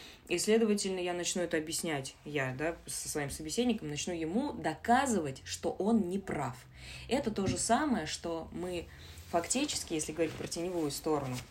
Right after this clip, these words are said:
это то же самое, что мы смотрим в зеркало и отмываем его. То есть у нас на, не знаю,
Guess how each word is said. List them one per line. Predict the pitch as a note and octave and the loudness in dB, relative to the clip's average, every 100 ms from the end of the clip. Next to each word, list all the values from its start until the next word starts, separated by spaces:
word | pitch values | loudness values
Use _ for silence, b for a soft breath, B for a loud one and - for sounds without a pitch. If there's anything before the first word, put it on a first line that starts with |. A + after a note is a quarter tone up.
| - - - - - - - | -16 -18 -14 -14 -14 -18 -10
это | G3+ - | -10 0
то | E3 | 2
же | E3 | 2
самое, | E3+ G#3 C4+ A3+ F3 | 4 4 6 2 0
что | - | -4
мы | D#3+ | -6
смотрим | D3+ E3 D3+ D3 C#3 | -4 -4 -4 -4 -2
в | |
зеркало | E3+ - - F3 C#3+ - B B B | 2 2 2 -4 -6 -10 B B B
и | A#3 | 10
отмываем | G#3 G3+ A3+ G3 D3+ C3 B2+ | 12 12 10 10 6 4 0
его. | B2+ B2+ B2+ - b b b - | -2 -6 -10 -16 b b b 2
То | |
есть | D#3 D3+ | 2 4
у | G3 | 2
нас | F3 D3+ E3 | 2 2 -2
на, | D#3 D3+ D3 C#3+ C#3+ | 0 0 2 0 -2
не | C#3 D3 | -6 -6
знаю, | D3 D3 C3 | -6 -4 -6